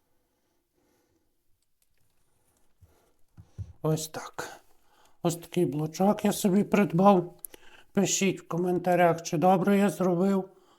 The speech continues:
що би ви порадили краще. Ну, думаю, цього блока мені стане з головою. Так що я йду під'єднювати. Ну, і десь напишу у,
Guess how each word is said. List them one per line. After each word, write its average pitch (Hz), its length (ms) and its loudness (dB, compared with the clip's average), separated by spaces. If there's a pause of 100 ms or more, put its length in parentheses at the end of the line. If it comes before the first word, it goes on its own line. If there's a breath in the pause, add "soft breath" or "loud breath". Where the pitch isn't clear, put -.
що 190 260 0
би 160 140 -2
ви 160 160 -2
порадили 151 600 -8
краще. 190 640 -4 (1500)
Ну, 190 260 0
думаю, 175 380 0
цього 165 380 -2
блока 165 420 -2
мені 156 240 0
стане 151 380 -4
з - 60 -12
головою. 139 540 -8 (1400)
Так 160 340 -4
що 143 440 -8
я 165 400 2
йду 156 240 -2
під'єднювати. 214 1200 4 (1300)
Ну, 240 380 4
і 170 160 2
десь 156 400 -6
напишу 156 600 -8
у, 135 400 -10